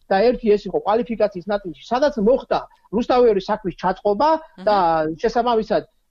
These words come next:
Speaker 1: ეს მოხდა მოსამართლეებზე ზეწოლის მეშვეობით, ა, და, ა, ეხლა ეს საკითხი სტრასბურგამდე არ მიდის, ესე, აი, ყოველ შემთხვევაში სტრასბურგი
Speaker 2: მესმის.
Speaker 1: ამას არ ამოწმებს. ის არც კვალიფიკაციას არ ამოწმებს და არც ის არ იცის, რა ხდება სასამართლოს დერეფნებში.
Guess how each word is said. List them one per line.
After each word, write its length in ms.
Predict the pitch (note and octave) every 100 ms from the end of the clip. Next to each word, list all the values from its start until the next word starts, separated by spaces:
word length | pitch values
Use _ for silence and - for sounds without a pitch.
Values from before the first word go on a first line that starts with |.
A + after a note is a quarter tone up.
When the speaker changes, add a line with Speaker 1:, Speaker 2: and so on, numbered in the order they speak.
| -
Speaker 1:
ეს 320 | D4 B3 -
მოხდა 460 | F#3+ G3 G#3 E3+
მოსამართლეებზე 800 | E3 G3 C4+ A#3 A3+ A3+ F#3+ D#3+
ზეწოლის 420 | D3 F#3+ A3 A3+ -
მეშვეობით, 540 | A#3 C4 B3+ C4 D#4 - _ _ _
ა, 120 | G3 G3+ F#3+ F3 E3+
და, 260 | D#3+ A3 F3+ C#3+ _ _
ა, 160 | - F3 F3 E3+
ეხლა 320 | - D4+ B3 G3+
ეს 300 | D4 F#4 -
საკითხი 480 | D#4 D4 D#4 - G3
სტრასბურგამდე 680 | - - C4 D4 B3+ G3+ D#3+
არ 180 | F#3+ C4
მიდის, 280 | A3+ D#3 -
ესე, 220 | F3+ E3+
აი, 220 | D#3+ E3+
ყოველ 220 | F#3 A#3+
შემთხვევაში 320 | C4+ C#4+ C4+ -
სტრასბურგი 280 | G3+ A#3 G#3
Speaker 2:
მესმის. 160 | E3+
Speaker 1:
ამას 160 | G3 -
არ 160 | E3+ A3+
ამოწმებს. 400 | F#3+ D3+ - -
ის 120 | A#3+
არც 180 | A3 A#3
კვალიფიკაციას 640 | B3 C4 C#4 C4+ B3+ C#4+
არ 120 | C#4 D4+
ამოწმებს 340 | D4 C4+ G3
და 80 | E3+
არც 180 | G#3+ A3+
ის 120 | C4
არ 120 | C4+ B3+
იცის, 200 | D4 G#3
რა 120 | G3+
ხდება 260 | - A3+ B3+
სასამართლოს 480 | A3+ G#3 G3+ G3+ F#3+
დერეფნებში. 520 | F#3+ F3+ E3 C#3+ -